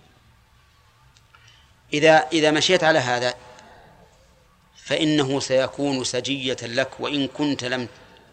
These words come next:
لم تجبل عليه، لأن الأخلاق تكون جبلة وغريزة وتكون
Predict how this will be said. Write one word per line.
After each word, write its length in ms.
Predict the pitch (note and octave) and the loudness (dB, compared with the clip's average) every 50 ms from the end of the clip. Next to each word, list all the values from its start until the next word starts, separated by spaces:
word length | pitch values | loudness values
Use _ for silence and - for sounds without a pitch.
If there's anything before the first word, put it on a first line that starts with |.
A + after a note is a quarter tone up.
| - - | -20 -16
لم 200 | - B2 B2+ B2+ | -8 -6 -6 -4
تجبل 340 | A#2+ D3 D3+ C3+ A#2 C3+ B2+ | -2 -2 -2 0 2 2 2
عليه، 300 | A2 A2+ B2+ C#3+ C3+ F#2+ - - - - - - - - - - - - - _ _ _ - - - - - - - - - - - - - - - - _ - - - - | 2 2 2 2 0 0 -4 -12 -20 -20 -20 -20 -20 -20 -20 -20 -20 -20 -20 _ _ _ -20 -20 -18 -16 -16 -16 -16 -18 -18 -18 -20 -20 -20 -20 -20 -20 _ -20 -20 -10 -6
لأن 260 | - A#2+ - C3+ C3+ | -4 -2 0 0 2
الأخلاق 800 | C3+ C3+ C3 - - C#3+ D#3 D#3 D#3+ E3 E3 E3 - - - - | 2 2 0 0 2 6 8 8 10 8 8 6 2 -4 -14 -8
تكون 640 | - C3 B2 - - C#3+ D3+ D3+ D3+ D3+ D#3 E3+ D#3 - - - - - - - - _ _ _ _ _ - | -6 -6 -4 0 2 4 4 6 4 4 2 0 -4 -8 -12 -18 -20 -20 -20 -20 -20 _ _ _ _ _ -6
جبلة 600 | C3+ C3+ B2 D#3 D#3+ D#3+ D#3+ D#3+ E3+ E3+ D3 C#3 - - - - - - - - - - - - - - | -6 -2 2 2 4 4 6 6 4 4 2 -2 -8 -16 -18 -18 -20 -20 -20 -20 -20 -20 -20 -14 -8 -6
وغريزة 640 | A#2+ A2+ A#2+ B2+ C#3 D#3 E3 E3 C#3 E3+ F3+ D3 - - - - | -4 -2 -2 0 2 2 2 0 0 -2 -6 -8 -10 -14 -10 -8
وتكون 540 | C#3+ C#3 C#3 C#3 C3 - D3 D#3 D#3+ E3+ F3 | -6 -6 -4 -6 -6 -4 -2 0 0 0 -2